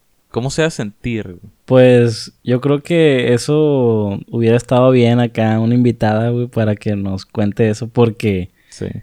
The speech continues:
Speaker 2: o sea, a veces por presión dicen que sí, güey.
Speaker 1: Sí, sí, es cierto.
Speaker 2: O sea, las morras, hay unas morras que, que no pueden decir que no, güey. O bueno, no solo las morras, güey, simplemente también mucha gente, mm,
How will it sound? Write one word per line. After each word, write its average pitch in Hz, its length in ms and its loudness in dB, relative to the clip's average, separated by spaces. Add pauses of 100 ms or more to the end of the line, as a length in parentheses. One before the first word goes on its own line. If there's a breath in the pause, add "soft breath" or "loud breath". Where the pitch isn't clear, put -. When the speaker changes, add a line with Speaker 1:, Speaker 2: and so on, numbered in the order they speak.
(120)
Speaker 2:
o 120 100 0
sea, 120 280 4
a 120 180 2
veces 117 320 2
por 135 340 2
presión 110 500 2
dicen 139 280 2
que 101 160 -2
sí, 120 240 -2
güey. 92 300 -4 (180)
Speaker 1:
Sí, 113 320 -10 (260)
sí, 104 280 -14 (420)
es 107 100 -16
cierto. - 320 -18 (240)
Speaker 2:
O 117 140 0
sea, 117 160 4
las 110 180 2
morras, 110 340 2
hay 120 160 4
unas 131 220 4
morras 135 380 4
que, 104 600 0
que 110 100 -4
no 107 160 0
pueden 123 180 2
decir 110 300 0
que 123 100 0
no, 113 280 2
güey. 120 320 0 (500)
O 107 100 -6
bueno, 127 380 4
no 123 180 4
solo 170 260 4
las 147 140 4
morras, 156 280 4
güey, 117 120 -2
simplemente 117 1120 2
también 107 340 0
mucha 117 240 0
gente, 123 300 -2
mm, 113 360 -2